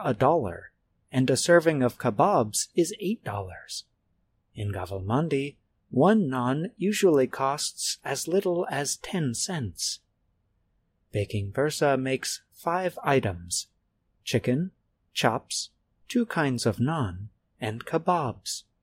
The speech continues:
Owner Bilal Sufi also sells bakar khani,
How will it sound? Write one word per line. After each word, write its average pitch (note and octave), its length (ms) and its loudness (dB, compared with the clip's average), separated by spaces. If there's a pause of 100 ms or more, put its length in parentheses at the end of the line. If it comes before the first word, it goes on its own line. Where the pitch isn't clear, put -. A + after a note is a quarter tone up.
(640)
Owner G#2+ 260 0
Bilal G2 540 -4
Sufi D3+ 640 -2 (260)
also D#3+ 380 0
sells A#2 540 -2 (160)
bakar B2+ 420 -8
khani, A#2 480 -4